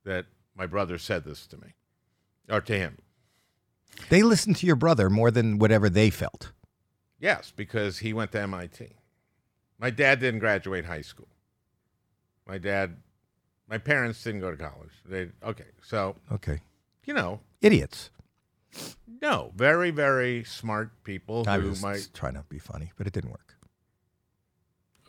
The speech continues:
Speaker 1: Just one miss
Speaker 2: Doesn't
Speaker 1: thus
Speaker 2: matter.
Speaker 1: far.
Speaker 2: At the be-, and we're just at the beginning of this. <laughs>
Speaker 1: No, we're pretty far in. Uh,
Speaker 2: Are you about to say goodbye?
Speaker 1: <laughs> So anyway,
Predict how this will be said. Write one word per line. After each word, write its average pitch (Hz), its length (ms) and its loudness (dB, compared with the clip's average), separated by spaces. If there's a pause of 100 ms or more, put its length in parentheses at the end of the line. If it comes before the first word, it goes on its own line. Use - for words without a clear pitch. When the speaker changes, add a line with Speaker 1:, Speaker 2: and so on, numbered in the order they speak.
(220)
Speaker 1:
Just - 280 -4 (420)
one 127 260 0
miss - 460 -6 (580)
Speaker 2:
Doesn't 87 200 -6
Speaker 1:
thus 101 220 -6
Speaker 2:
matter. 80 120 -10
Speaker 1:
far. - 80 -20 (420)
Speaker 2:
At 78 80 -16
the - 60 -14
be-, 87 220 -8
and 90 140 -2
we're 82 80 2
just 113 200 0
at - 60 -8
the - 60 -14
beginning 117 320 0
of - 140 -8
this. - 200 -20
<laughs> - 40 -20 (1080)
Speaker 1:
No, 339 180 -2
we're 294 160 0
pretty 311 380 -6 (180)
far 107 220 -6
in. 85 160 -8 (360)
Uh, - 340 -6
Speaker 2:
Are 110 60 4
you 131 120 6
about 143 160 10
to - 60 -2
say - 140 12
goodbye? 104 280 0
Speaker 1:
<laughs> 196 1900 8 (680)
So 226 160 10
anyway, 175 320 8